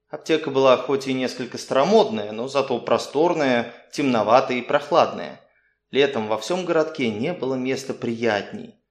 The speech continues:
Слева от входа, за табачным прилавком, как правило, возвышался сам мистер Маршалл,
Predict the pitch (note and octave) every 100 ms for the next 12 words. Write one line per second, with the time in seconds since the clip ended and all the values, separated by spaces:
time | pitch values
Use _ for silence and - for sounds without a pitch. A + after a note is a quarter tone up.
0 | _ - - A#2 G#2+ G#2+ G#2 - A#2+ C3
1 | A2+ G#2 G#2 A2 A#2 A2+ - G#2+ A2 A2
2 | C#3 C#3 A#2+ G#2+ A#2 - C3+ C3+ C3 C3
3 | C3 - - B2 B2 C3+ C#3 A3 - C3
4 | - F3+ D#3+ C3 - - B2+ A2 A2 G#2
5 | - A2 A2